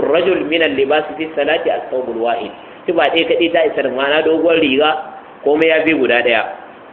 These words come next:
Sannan hadisi yana nuna mana wajabcin sitirce al'aura a sallah. Sai a sitirce ta ko da izar,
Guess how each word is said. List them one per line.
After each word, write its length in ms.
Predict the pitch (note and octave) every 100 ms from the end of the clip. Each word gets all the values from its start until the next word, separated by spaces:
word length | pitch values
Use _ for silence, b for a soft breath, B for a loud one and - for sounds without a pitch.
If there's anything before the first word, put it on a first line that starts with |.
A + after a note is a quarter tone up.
| D3
Sannan 320 | D#3 G3 F#3
hadisi 220 | G3 G3
yana 100 | F#3+ F3+
nuna 60 | F3
mana 140 | E3+
wajabcin 480 | E3 F3+ G3+ - E3+ -
sitirce 320 | - E3+ - E3+
al'aura 400 | D#3 E3 E3+ D3+
a 160 | B2
sallah. 300 | - C3 A#2+ - - - - - - - - - - -
Sai 80 | F3+
a 320 | F3 E3 -
sitirce 320 | E3 D3 E3
ta 60 | D#3+
ko 160 | C3 F3+
da 80 | E3+
izar, 360 | C#3 C#3+ E3+